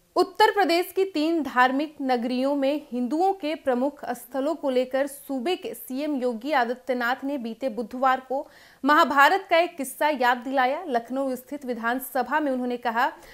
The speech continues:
कि भगवान श्री कृष्ण ने तब जैसे पांच गांव मांगे थे, वैसे ही अब समाज सिर्फ तीन स्थानों की बात कर रहा है। ये तीनों भूमि हमारी आस्था का केंद्र है। सोशल मीडिया पर यूपी के मुख्यमंत्री के इस बयान से जुड़े कई वीडियो और फोटो तेजी से वायरल हो रहे हैं।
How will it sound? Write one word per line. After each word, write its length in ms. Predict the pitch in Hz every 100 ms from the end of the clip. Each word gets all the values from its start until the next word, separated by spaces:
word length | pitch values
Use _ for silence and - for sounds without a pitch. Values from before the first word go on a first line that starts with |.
| - _
कि 80 | 320
भगवान 600 | 277 294 294 302 349 381
श्री 360 | - 294 285
कृष्ण 420 | 294 302 330 311 294
ने 200 | 277 294
तब 300 | 285 269 240
जैसे 400 | 226 254 254 294
पांच 440 | - 240 269 277
गांव 380 | 220 226 233 311
मांगे 340 | 285 240 240
थे, 200 | 240 277
वैसे 380 | 233 233 233 330
ही 200 | 330 262
अब 220 | 247 247 - - -
समाज 560 | - 311 277 285 320
सिर्फ 440 | 311 - 311 330 320
तीन 440 | - 294 285 294
स्थानों 480 | 262 - - 254 302
की 180 | 302 285
बात 420 | 220 220 247 -
कर 140 | 285 277
रहा 140 | 285
है। 220 | 240 190
ये 60 | 233
तीनों 440 | 233 247 262 294
भूमि 320 | 233 240 254
हमारी 460 | 262 226 220 214 262
आस्था 460 | 220 214 - - 269
का 200 | 240 254
केंद्र 440 | 254 226 254 277
है। 540 | 269 240 - - - - -
सोशल 420 | - 359 339 427
मीडिया 300 | 381 320 349
पर 180 | 349 339
यूपी 300 | 262 269 302
के 140 | 330
मुख्यमंत्री 680 | 302 262 - 254 254 240 294
के 140 | 285
इस 160 | 285 -
बयान 380 | 220 226 233 277
से 160 | 285 262
जुड़े 420 | 240 233 262 262
कई 180 | 240 262
वीडियो 440 | 226 233 220 254
और 200 | 269 233
फोटो 460 | 226 - 247 285 269
तेजी 460 | - - 240 226
से 200 | 269 269
वायरल 420 | 262 208 214 233 254
हो 140 | 262
रहे 240 | 277 277
हैं। 220 | 285 214